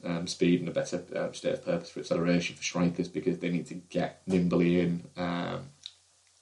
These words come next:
ahead of defenders. You know, there's no point in having a, uh, a striker who is, is fantastically quick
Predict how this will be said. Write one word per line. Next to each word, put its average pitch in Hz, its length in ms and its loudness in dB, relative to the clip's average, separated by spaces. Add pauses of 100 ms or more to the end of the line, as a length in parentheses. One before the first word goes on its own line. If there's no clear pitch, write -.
(260)
ahead 90 300 2
of 85 280 -2
defenders. 87 600 4 (360)
You 180 80 2
know, 165 80 2
there's 170 180 2
no 180 140 8
point 170 260 4
in 87 60 0
having 87 360 4
a, 85 480 0
uh, 85 440 0
a - 60 -6
striker - 520 2 (480)
who 87 420 8 (440)
is, - 600 2
is 95 160 8
fantastically 87 440 2
quick - 320 6